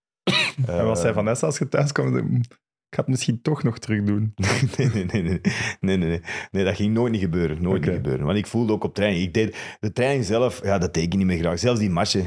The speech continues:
Speaker 2: ik dacht, "Wat, oh." Maar,
Speaker 1: <laughs>
Speaker 2: ja,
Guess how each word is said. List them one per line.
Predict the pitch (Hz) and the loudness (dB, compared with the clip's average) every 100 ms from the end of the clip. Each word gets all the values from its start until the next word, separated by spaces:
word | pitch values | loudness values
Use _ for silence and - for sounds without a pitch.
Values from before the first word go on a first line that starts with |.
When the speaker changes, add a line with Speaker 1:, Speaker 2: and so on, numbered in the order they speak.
| 80 | -2
Speaker 2:
ik | 82 | 0
dacht, | 92 - | 0 0
"Wat, | 82 85 | -2 -2
oh." | 80 80 - - - _ _ _ _ - | -2 -4 -6 -8 -14 _ _ _ _ -2
Maar, | 82 - - | 0 0 -2
Speaker 1:
<laughs> | - | -2
Speaker 2:
ja, | - 80 - | -4 -4 -6